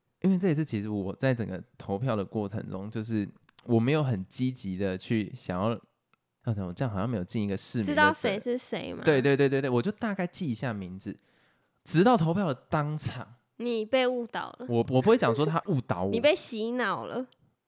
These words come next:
Speaker 1: 我懵了，因为那个票很长，大概有十几个候选人。
Speaker 2: 那你在拿到选举公报的时候，不就已经知道会有很多人了吗？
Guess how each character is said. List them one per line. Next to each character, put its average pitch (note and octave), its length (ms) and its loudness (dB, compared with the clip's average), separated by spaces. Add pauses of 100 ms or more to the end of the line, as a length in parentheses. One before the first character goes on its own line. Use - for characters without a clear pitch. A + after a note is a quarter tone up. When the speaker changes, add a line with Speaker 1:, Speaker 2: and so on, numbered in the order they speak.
(140)
Speaker 1:
我 A#2 180 6
懵 C3+ 540 -4
了， - 160 -12 (220)
因 G#3 120 0
为 B3 80 4
那 C4 160 0
个 F#3 40 -2 (140)
票 F#3+ 160 -2
很 F#2 340 -4
长， F2+ 560 -6 (360)
大 A3 120 0
概 G3+ 140 -4
有 C3 220 -6
十 - 400 -2
几 C#3 160 -4
个 G3 80 0
候 - 40 2
选 G2+ 120 4
人。 F3+ 80 2
Speaker 2:
那 - 60 -2
你 - 60 -4
在 C4 80 0
拿 C4+ 140 6
到 - 60 0
选 A#3+ 300 -2
举 A#3+ 180 -4
公 A3+ 240 -4
报 B3 180 -2
的 A3 60 -4
时 A3 100 -10
候， G3 60 -6
不 G3 160 -10
就 A#3 220 -2
已 F#3+ 40 -8
经 G3+ 180 -12
知 - 240 -18
道 G#3 220 -4
会 G#3 120 -6
有 F3+ 100 -6
很 E3+ 200 -12
多 F3 220 -8
人 - 180 -10
了 - 180 -16
吗？ C4+ 160 -16